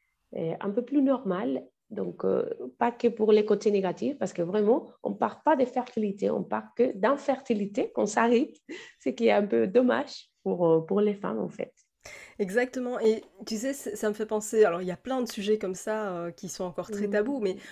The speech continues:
Speaker 2: aujourd'hui on
Speaker 1: Mm.
Speaker 2: commence un peu plus ouvertement à parler de règles,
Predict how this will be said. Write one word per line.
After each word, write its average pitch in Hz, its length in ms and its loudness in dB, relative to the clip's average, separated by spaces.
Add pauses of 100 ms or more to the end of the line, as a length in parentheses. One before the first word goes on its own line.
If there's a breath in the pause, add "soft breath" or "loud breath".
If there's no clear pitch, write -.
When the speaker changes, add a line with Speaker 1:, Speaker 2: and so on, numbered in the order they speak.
(200 loud breath)
Speaker 2:
aujourd'hui 233 400 4
on 214 100 2
Speaker 1:
Mm. 214 40 -6
Speaker 2:
commence 254 560 4
un 285 180 0
peu 262 160 2
plus 233 220 0
ouvertement 214 560 0
à 208 60 0
parler 185 360 -2
de 190 140 2
règles, 196 520 0